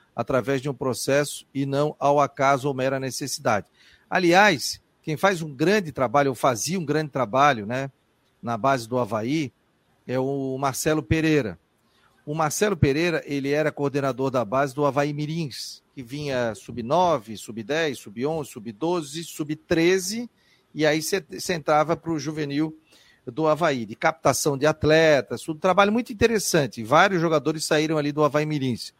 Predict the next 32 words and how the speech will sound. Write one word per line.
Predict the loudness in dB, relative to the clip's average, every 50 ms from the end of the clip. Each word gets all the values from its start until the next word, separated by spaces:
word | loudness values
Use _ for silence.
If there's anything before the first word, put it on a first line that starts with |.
| -20 -20 _ _ _ _
O | -4 2
Marcelo | 2 4 4 4 4 4 4 4 4 2 -2 _ _ -20 -4 4
deixou | 4 6 6 4 2 -2 2 4 6 8 8 6 4 2 -4 -10 _
há | -2 -2 -2 -2 _ _ _ _ _
três | 0 2 2 2 2 0 -4
semanas | -4 -2 -2 -2 -2 -2 -4 -2 -2 -4 -2 -2
atrás, | -4 -4 -4 -2 0 0 2 2 0
ou | -2 -8
duas | -8 -6 -4 -4 -4 -4
semanas | -6 -6 -4 -4 -4 -4 -4 -2
atrás. | -4 -4 -2 -2 0 2 2 2 0 -2 -8 -14 _ _ _ _ _ _ _ -6 -2
Amanhã | -2 0 2 2 2 2
ele | 0 -2
estará | -2 2 4 6 6 6 4
conosco | 2 0 0 2 4 4 4 4 4 0
aqui | 0 0 -2 -4
no | -4 -2
programa. | -2 -2 0 0 2 2 2 2 0 -2 -4 -8 _ _ _ _ _ _ _ _ _ _ _ _
Ele | 0 0 2 2 2 2
vai | 2 2 2 0
ser | 0 -2 -2
uma | -2 -2
espécie | -4 -2 0 0 0 0 0
de | 0 0
um |
olheiro | 2 4 4 4 4 4
do | 0 -2
Flamengo. | -2 2 2 2 4 4 2 0 0 0 -2 -2 -4 -4 -4 -8 _ _ _ _ _ _ _ _ _ -20 -20 -20 -20 -20 _ _ _ _ _ _ _ _ _
Do | -12 -12
Flamengo. | -8 -4 -2 -2 -2 0 -2 -2 -4 -4 -6 -8 -8
Vai | -8 -6
trabalhar | -4 -4 -4 -2 0 0 0 2 2 0 0 -2 -6 -10